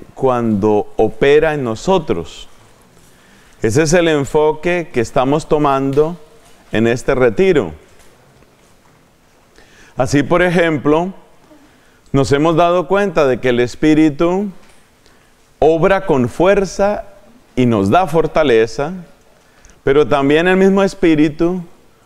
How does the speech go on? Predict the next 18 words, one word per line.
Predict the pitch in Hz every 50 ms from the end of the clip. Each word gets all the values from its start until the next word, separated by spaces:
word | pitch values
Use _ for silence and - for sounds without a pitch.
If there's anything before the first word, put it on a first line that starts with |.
| _ _ - - -
obra | - 151 170 180 170 202 202 196 190 - -
con | - 160 147 143 135 123
delicadeza | 113 131 135 147 185 214 208 - 202 175 165 160 151 143 143 131 - - 151 143 143 131 - -
y | - 123
nos | 123 120 117 107 -
hace | 143 131 - - 156
sensibles. | - - 131 110 110 - - 208 220 196 160 113 92 78 - - - - - - - _ _ _ _ _ _ _ _ _ _ _ _ _ _ _ _ _ _ _ _ _ _ _ _ _ _ _ _ _ _ _ _ - - - _ _ _ _ _ _ _ _ _
Y | - 135 151
es | 160 170 160
el | 202 180
mismo | 190 208 240 226 202 156
Espíritu, | 139 - - 139 123 104 101 131 - - - _ _ _ _ _ _ _ _ _ _ _ _ _ _ _ _ -
el | - 127
mismo. | 143 160 156 147 107 95 82 76 - - _ _ _ _ _ _ _ _ _ _ _ _ _ _ _ _ _ _ _ _ -
Nos | 131 147 143 143 127 120 127
da | 156 170 165 156 139 117 - - - - -
la | 104 123 123
fuerza | 117 - - 170 208 220 240 214 - - 269 262 240 240